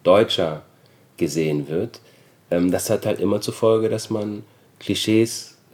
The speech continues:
ähm, bedienen muss, die ich heutzutage tatsächlich gefährlich finde. Weil wir leben in einer Zeit, da spielen Fakten nicht mehr so eine große Rolle, sondern Geschichten spielen eine Rolle.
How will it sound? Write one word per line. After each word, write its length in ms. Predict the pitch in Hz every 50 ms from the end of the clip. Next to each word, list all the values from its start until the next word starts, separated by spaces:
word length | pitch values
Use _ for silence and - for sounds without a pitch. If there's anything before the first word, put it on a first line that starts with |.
| -
ähm, 460 | 78 78 78 78 73 69 67 62 60 - - _ _ _ _ _ _ _ _ _ _ _ _ _ _ -
bedienen 400 | 95 90 - 98 98 95 98 98
muss, 420 | 101 107 123 - - - - - _ _ _ _ _ _ _ _ _ - - _ -
die 400 | 117 117 120 123 110 - 98 110
ich 460 | 117 - - - - - - - - _ _ _ _ _ _ _ _ _ _ -
heutzutage 540 | - 117 123 - 131 - 127 123 120 120
tatsächlich 480 | 117 117 107 - 120 117 - 120 - -
gefährlich 460 | - - - 120 131 135 101 - -
finde. 260 | - - - - - - - - _ _ _ _ _ _ - - _ _ _
Weil 200 | - 78 80 78
wir 100 | 78 80
leben 260 | 80 90 110 117 104 95
in 80 | 98
einer 120 | 92 85 -
Zeit, 440 | - - 90 98 117 123 120 - - _ _ _ _ _ _
da 320 | - - 85 85 69 - -
spielen 300 | - - - 104 104 101
Fakten 360 | - 110 107 - - 98 98
nicht 200 | 98 95 - 95
mehr 80 | 92
so 100 | 85 92
eine 80 | 92 85
große 320 | 78 78 82 85 - -
Rolle, 300 | 73 78 95 120 131 127
sondern 420 | 98 92 92 90 90 87 87 85 87 - _ _ _ _
Geschichten 400 | - 90 - 117 113 - - -
spielen 320 | - - - 135 131 131
eine 80 | 131 127
Rolle. 260 | 123 120 120 - -